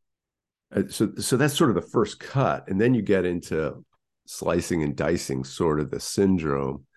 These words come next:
into, well, is it conceptual? Is, is this problem a conceptual one? So some patients, it se-, seems to be more conceptual. You know, it's like, uh, "What is a hammer?" Or if you show 'em a bunch of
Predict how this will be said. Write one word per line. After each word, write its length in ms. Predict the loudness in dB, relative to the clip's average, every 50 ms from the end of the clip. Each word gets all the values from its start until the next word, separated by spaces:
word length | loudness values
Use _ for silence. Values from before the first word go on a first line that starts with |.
| _ _ _ _ _ _ _ _
into, 600 | -8 -6 -6 -6 -8 -10 -6 -4 -2 0 -2 -2 -4 -6
well, 380 | -4 -4 -2 0 0 0 0
is 120 | -2 -4 -6
it 140 | -10 -12
conceptual? 960 | -10 -10 -10 -6 -2 0 0 0 0 -2 -4 -2 0 2 2 2 0 -2 -6 _ _ _ _ _ _ _ _ _ _ _ _ _ _ _ _ _ _ _ _ _ _ _ _ _ _ _ _ _ _
Is, 200 | -6 -6 -6 -4
is 180 | -4 -4 -4 -4
this 160 | -6 -8 -10
problem 480 | -6 0 2 4 4 4 4 2 2 0
a 60 | -2
conceptual 840 | -4 -6 -8 -8 -6 -2 0 0 0 0 -2 0 0 2 2 2 2
one? 320 | 2 2 0 0 -2 -6
So 140 | -8 -8 -10
some 240 | -6 -2 -2 -2 0
patients, 480 | 2 2 2 2 2 0 -4 -4 -6 -8
it 160 | -12 _ -8
se-, 120 | -6 -6
seems 280 | -6 -4 -4 -6 -6 -6
to 80 | -8
be 80 | -8 -6
more 200 | -6 -6 -6 -8
conceptual. 720 | -10 -14 -18 -18 -14 -12 -14 -14 -14 -12 -10 -10 -10 -12 -14 _ _ -20 -20 -20 _ _ _ _ _ _ _ _ _ -12
You 120 | -10 -10
know, 120 | -10 -10 -12 -14
it's 140 | -14 -10
like, 260 | -8 -8 -8 -10 -12 -16 -14
uh, 160 | -12 -12 -12 -14 -16 _ _ _ _ _ -6
"What 260 | -2 0 0 2 2
is 160 | 0 0 -2
a 80 | -4 -6
hammer?" 480 | -6 -6 -6 -6 -6 -8 -10 -12 -16 _ _ _ _ _ _ _ _ _ _ _ _ -8
Or 400 | -6 -4 -2 -2 -4 -6 -8 _ _ _ _ _ _ _
if 80 | -10 -8
you 60 | -6
show 240 | -4 -2 0 0 2
'em 100 | 2 0
a 40 | -2
bunch 380 | -2 -2 -2 -2 -4 -4 -4
of 320 | -2 -2 -2 -2 -4 -6